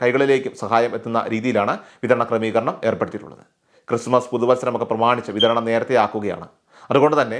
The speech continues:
എല്ലാവർക്കും ഈ ആനുകൂല്യം വളരെ നേരത്തെ തന്നെ നിങ്ങളുടെ അക്കൗണ്ടുകളിലേക്കും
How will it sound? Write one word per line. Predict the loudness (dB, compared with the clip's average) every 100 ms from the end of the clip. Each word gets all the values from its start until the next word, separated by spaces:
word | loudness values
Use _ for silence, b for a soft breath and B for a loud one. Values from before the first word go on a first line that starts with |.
| -12 b 2
എല്ലാവർക്കും | 4 4 2 -2 -10 -8
ഈ | -2 0
ആനുകൂല്യം | 0 0 0 0
വളരെ | 2 2
നേരത്തെ | 0 0 -2
തന്നെ | -2 -4 -2
നിങ്ങളുടെ | 0 0 -2
അക്കൗണ്ടുകളിലേക്കും | -2 0 2 2 0 -2